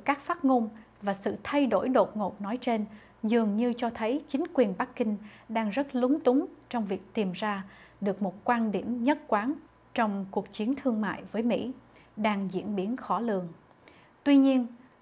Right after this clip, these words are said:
trong cuộc chiến tranh thương mại với Mỹ vừa bùng lên,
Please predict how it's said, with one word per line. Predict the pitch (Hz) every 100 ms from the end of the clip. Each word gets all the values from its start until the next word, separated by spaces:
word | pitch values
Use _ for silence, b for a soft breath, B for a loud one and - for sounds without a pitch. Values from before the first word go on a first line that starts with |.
| _
trong | - 269
cuộc | 262 208
chiến | - 269
tranh | 277 247 233
thương | 254 247
mại | 208 -
với | 202
Mỹ | 254 202 233 254 196
vừa | 214 190
bùng | 202 180 185
lên, | 214